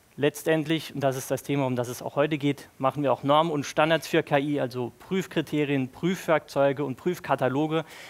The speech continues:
mit denen man, äh, sicherstellen kann, dass die K I auch, äh, vertrauenswürdig ist. Und jetzt kommt der große Trommelwirbel. Von den eben gezeigten Themen haben wir vier,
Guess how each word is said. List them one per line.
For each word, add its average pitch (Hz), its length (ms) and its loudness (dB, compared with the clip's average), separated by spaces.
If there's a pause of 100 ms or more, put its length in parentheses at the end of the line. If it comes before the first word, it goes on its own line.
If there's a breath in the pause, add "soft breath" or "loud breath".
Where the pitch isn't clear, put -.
(100)
mit 135 220 -4
denen 151 160 4
man, 147 280 4 (380 soft breath)
äh, 131 340 0
sicherstellen 151 640 2
kann, 139 380 0
dass 139 240 0
die 156 120 -6
K 135 160 -4
I 147 340 -2 (360 loud breath)
auch, 123 460 0 (100)
äh, 127 340 0
vertrauenswürdig 147 800 0
ist. - 240 -18 (840 soft breath)
Und 135 120 0
jetzt 135 140 -4
kommt 165 160 2
der 151 80 6
große 156 320 0
Trommelwirbel. 190 720 2 (160)
Von 160 180 0
den 147 220 2
eben 202 240 2
gezeigten 185 720 0 (460 loud breath)
Themen 185 380 4
haben 165 160 4
wir 147 140 4
vier, 262 420 2